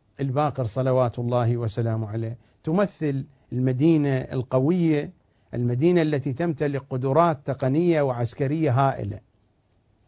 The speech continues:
ويفتتح قسطنطينية والصين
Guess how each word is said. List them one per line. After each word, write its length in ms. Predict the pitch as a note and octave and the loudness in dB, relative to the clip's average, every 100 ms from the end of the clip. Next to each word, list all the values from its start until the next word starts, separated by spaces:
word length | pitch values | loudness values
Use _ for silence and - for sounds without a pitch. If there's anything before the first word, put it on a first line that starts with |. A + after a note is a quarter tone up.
| _ _ _ _ _ _ - | _ _ _ _ _ _ 0
ويفتتح 600 | B2+ G#3 A#3 - F3+ C#3+ | 6 6 6 2 2 0
قسطنطينية 1120 | - D3+ - D3+ D3 C#3+ D3 F3 A3+ A3 G#3 | -2 -6 0 2 2 4 6 6 8 6 4
والصين 760 | - D3 C#3+ - G3 F#3 A#2+ | 4 4 4 2 4 4 2